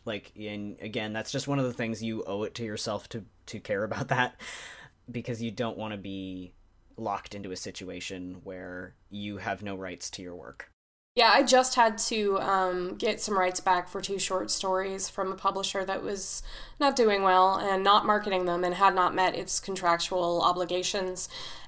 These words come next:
Speaker 2: And if I hadn't gone after them aggressively,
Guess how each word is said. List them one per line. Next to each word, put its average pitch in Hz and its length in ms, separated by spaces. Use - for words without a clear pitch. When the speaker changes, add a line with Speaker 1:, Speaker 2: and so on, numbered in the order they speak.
Speaker 2:
And 190 720
if 208 160
I 208 440
hadn't 202 680
gone 190 180
after 190 320
them 190 140
aggressively, 160 1040